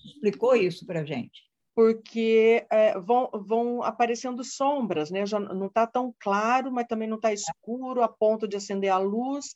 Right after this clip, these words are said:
Speaker 1: Hum.
Speaker 2: Então, aqui nos Estados Unidos, como a gente perde o sol às quatro e meia, a gente já não tem mais sol, né?
Speaker 1: Uhum.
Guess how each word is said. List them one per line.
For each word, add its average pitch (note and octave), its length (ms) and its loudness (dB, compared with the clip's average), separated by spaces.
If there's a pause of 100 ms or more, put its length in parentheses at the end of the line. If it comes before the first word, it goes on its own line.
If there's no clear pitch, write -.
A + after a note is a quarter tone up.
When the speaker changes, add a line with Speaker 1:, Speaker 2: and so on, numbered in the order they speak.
(300)
Speaker 1:
Hum. A#3+ 120 0
Speaker 2:
Então, C4 340 0
aqui B3 640 -4
nos F#3 180 -6
Estados F#3 280 -4
Unidos, G3+ 320 -8
como G3+ 260 -6
a - 20 -4
gente F3 400 -8 (360)
perde G3+ 380 2
o F3 40 -4
sol E3+ 320 0
às D#3 140 -4
quatro F#3+ 320 -2
e - 20 -6
meia, E3+ 240 -2
a E3+ 40 -4
gente E3+ 180 -8
já F3 100 -6
não E3+ 100 -12
tem - 180 -4
mais E3+ 380 -4
sol, G#3+ 380 -2
né? F#3+ 160 -6
Speaker 1:
Uhum. A#3 80 -8